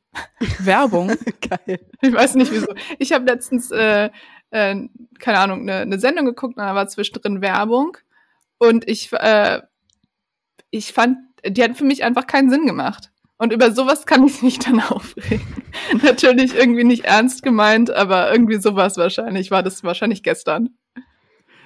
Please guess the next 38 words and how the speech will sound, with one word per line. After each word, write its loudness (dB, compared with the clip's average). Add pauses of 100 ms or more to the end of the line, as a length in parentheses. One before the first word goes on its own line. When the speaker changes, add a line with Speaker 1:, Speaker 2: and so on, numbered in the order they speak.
(240)
Speaker 1:
Ich, -4
bei 0
mir 4
ist -2
es -12
tatsächlich -4
auch -4
so, -6
dass -6
ich -4
mich -4
über -6
Kleinigkeiten -6
tierisch -2
aufregen -4
kann -8
und -10
ganz 0
lange 2
und -4
ganz -4
doll -2
und -6
mich -6
darin -4
so -6
richtig -8
suhle. 0 (280)
Ich -2
hab -2
mich -2
zuletzt -6
tatsächlich -6 (100)
tierisch -4
gestern -8
wieder -6
drüber -6
aufgeregt, -8